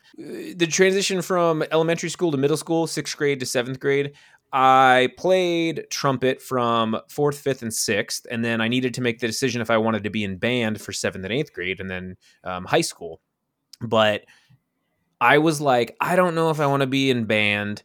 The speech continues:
I wanna learn Spanish because everyone else is doing it, and I think it'd be important." So I signed up for, for Spanish class, and I loved the shit out of it. I did Spanish class in seventh and eighth grade. Then I did Spanish class all throughout high school,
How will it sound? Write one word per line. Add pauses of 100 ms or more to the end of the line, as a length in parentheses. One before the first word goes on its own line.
(340)
I
wanna
learn
Spanish
because
everyone
else
is
doing
it,
and
I
think
it'd
be
important."
So
I
signed
up
for, (220)
for
Spanish
class, (260)
and
I
loved
the
shit
out
of
it.
I
did
Spanish
class
in
seventh
and
eighth
grade. (480)
Then
I
did
Spanish
class
all
throughout
high
school,